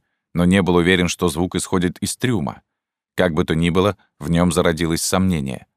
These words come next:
заставившее его продолжать поиски. Он взобрался на груду поклажи,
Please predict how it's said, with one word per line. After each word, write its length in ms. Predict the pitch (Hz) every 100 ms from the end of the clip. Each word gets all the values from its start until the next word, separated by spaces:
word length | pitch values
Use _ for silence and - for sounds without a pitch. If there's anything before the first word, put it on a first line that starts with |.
| _
заставившее 840 | - 90 - 90 87 85 - 85 82
его 200 | 82 80
продолжать 560 | 90 85 85 92 73
поиски. 480 | 73 64 - - - _ - -
Он 180 | 104 98
взобрался 540 | 73 98 123 117 -
на 100 | 82
груду 260 | 87 104 87
поклажи, 520 | 78 80 107 90 65